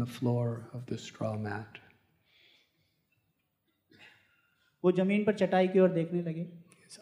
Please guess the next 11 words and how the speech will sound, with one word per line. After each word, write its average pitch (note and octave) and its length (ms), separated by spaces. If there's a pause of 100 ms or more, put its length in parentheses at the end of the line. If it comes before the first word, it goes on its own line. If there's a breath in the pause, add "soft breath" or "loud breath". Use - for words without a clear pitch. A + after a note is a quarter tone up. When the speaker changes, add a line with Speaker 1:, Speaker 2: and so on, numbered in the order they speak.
(140)
Speaker 1:
eyes A#2 300
filled A#2+ 300
with A#2+ 160
tears। A2 560 (720)
Speaker 2:
उनकी E3 220
आंखों F3 280
में F3 120
आंसू D#3+ 300
थे। E3+ 340 (720)
Speaker 1:
He A#2 80
didn't B2 320